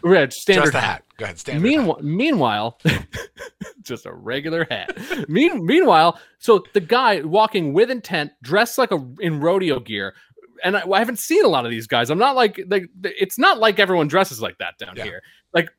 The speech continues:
Speaker 1: rodeo ready dude
Speaker 2: Uh-huh.
Speaker 1: gets, uh, walking up my driveway while the guy in the driver's side is filming or taking pictures of the guy. And I'm like,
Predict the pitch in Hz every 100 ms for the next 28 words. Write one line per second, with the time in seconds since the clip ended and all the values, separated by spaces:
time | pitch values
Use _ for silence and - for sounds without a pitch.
0 | _ _ 160 156 233 277 233 202 175 135
1 | 135 151 147 139 117 113 90 - _ _
2 | _ 131 165 - - 170 180 156 156 147
3 | 202 233 262 220 180 190 170 131 127 123
4 | 117 107 - _ _ 156 185 185 175 -
5 | 160 175 185 196 220 208 160 _ 180 170
6 | 147 123 143 277 294 151 - 127 120 117
7 | - 175 160 - _ 214 254 262 254 185
8 | 180 170 202 196 190 165 - - 131 110
9 | - - 123 127 196 196 113 - _ _
10 | 165 185 180 165 -